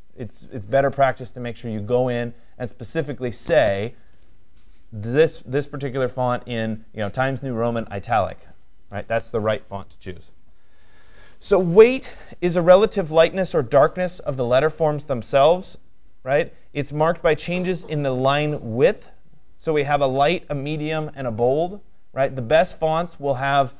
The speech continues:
light, medium, bold, light italic, medium italic, bold italic, right? So we have this great combination of designed fonts, right? And that's considered to be a font family. Width reters-, refers to different variations in the typeface width,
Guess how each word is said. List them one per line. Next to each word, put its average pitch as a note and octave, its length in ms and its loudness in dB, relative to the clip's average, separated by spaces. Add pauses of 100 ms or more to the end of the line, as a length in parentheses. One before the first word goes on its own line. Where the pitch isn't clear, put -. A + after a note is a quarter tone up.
(120)
light, C#3+ 300 4
medium, D#3 380 -2
bold, D#3+ 440 4 (800)
light C#3 360 2
italic, D3 680 4
medium D3 380 0
italic, C3+ 540 2
bold C3+ 320 4
italic, B2+ 600 4 (160)
right? A#2+ 240 0
So C3+ 140 -4
we C3 80 2
have C3+ 160 4
this B2+ 140 -2
great C#3+ 280 0
combination B2+ 640 -4
of G#2+ 180 -4
designed A#2+ 520 -4
fonts, - 520 -6 (420)
right? G#2+ 220 -10 (560)
And B2 100 -4
that's C3+ 240 -2
considered B2 380 -2
to G#2+ 80 -4
be A2 80 0
a G2+ 80 0
font - 400 -4
family. F#2+ 480 -4 (500)
Width G#3+ 380 6
reters-, G3+ 500 4
refers E3+ 400 0
to - 80 -8
different F#3 460 -2
variations D#3 720 2
in D3 120 -8
the C#3 80 -6
typeface C#3+ 600 -2
width, B2+ 480 0